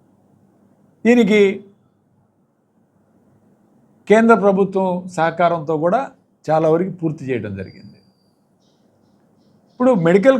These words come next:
కాలేజీ ప్రారంభించడానికి ఫస్ట్ రెండు సంవత్సరాల కాలంలో హాస్పిటల్ నిర్మాణం కావాలి, హాస్పిటల్,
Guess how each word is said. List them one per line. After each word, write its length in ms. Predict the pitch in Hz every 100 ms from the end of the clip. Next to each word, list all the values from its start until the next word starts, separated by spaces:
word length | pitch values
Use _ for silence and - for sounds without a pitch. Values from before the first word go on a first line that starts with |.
| 254
కాలేజీ 300 | 247 240 233 -
ప్రారంభించడానికి 840 | 190 208 233 220 196 170 175 147 202 -
ఫస్ట్ 320 | 165 160 - 226 208
రెండు 160 | 208 202
సంవత్సరాల 460 | 202 190 175 180 143 131
కాలంలో 400 | 123 120 113 135 233 226 _ _ _ _ _ _ _ _ -
హాస్పిటల్ 480 | 190 220 254 269 240 196
నిర్మాణం 360 | 196 214 202 175
కావాలి, 320 | 180 180 202 285 - _ _
హాస్పిటల్, 540 | 170 196 196 240 208